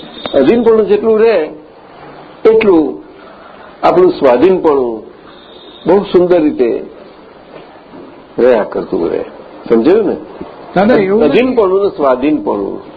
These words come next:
Speaker 1: કારણ કે અધીનપણું કેવું છે? નિરાલંબ સ્વરૂપ છે એ પાછું.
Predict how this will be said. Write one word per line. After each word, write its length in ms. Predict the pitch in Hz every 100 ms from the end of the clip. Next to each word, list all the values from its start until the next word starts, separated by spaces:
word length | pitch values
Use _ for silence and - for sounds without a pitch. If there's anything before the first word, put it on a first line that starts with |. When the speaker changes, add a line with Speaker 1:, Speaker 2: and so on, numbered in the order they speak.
| - - -
Speaker 1:
કારણ 200 | - 220
કે 80 | 190
અધીનપણું 540 | 131 196 233 240 240
કેવું 320 | 233 254 -
છે? 420 | 202 185 147 123 - - - - - -
નિરાલંબ 540 | 147 156 196 208 180 117
સ્વરૂપ 340 | 127 113 110
છે 180 | - 117
એ 160 | 101
પાછું. 400 | - - - 50